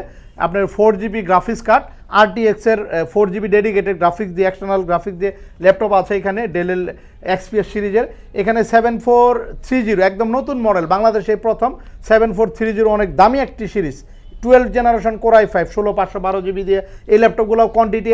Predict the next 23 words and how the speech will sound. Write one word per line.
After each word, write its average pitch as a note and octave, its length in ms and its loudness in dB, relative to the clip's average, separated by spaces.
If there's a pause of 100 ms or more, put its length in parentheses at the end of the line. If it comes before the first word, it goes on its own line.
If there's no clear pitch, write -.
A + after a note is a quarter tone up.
(100)
আছে। A#3 180 0 (360)
এছাড়া G#3+ 240 2 (100)
সেভেন G#3+ 280 2
ফোর A3+ 200 2
টু B3+ 80 -4 (100)
জিরো B3+ 160 0 (120)
রয়েছে, A3+ 240 2 (160)
যারা G3 140 4 (120)
ইলেভেন G#3 320 0
জেনারেশন G3+ 420 -2
নেবেন E3+ 160 -2 (300)
ওই G#3 140 6
মডেলটা G#3+ 320 0
আমাদের G3+ 240 -4
কাছে G3+ 180 -6
অ্যাভেলেবেল G3 460 -4
আছে। F#3+ 140 -6 (380)
এখানে A3 260 -4
এক্স A3+ 160 -2
ওয়ান A#3+ 120 -2 (100)
কার্বন A3+ 240 2 (100)
আছে, A#3+ 200 -6
একদম A3 180 -6